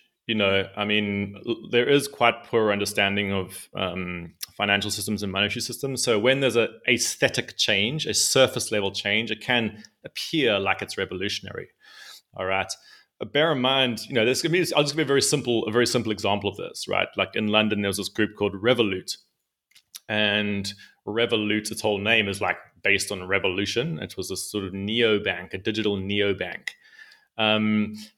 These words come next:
and Revolut, Revolut did not have a banking license, all right? You,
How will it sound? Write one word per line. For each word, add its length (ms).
and 100
Revolut, 680
Revolut 480
did 180
not 220
have 160
a 60
banking 480
license, 960
all 80
right? 320
You, 260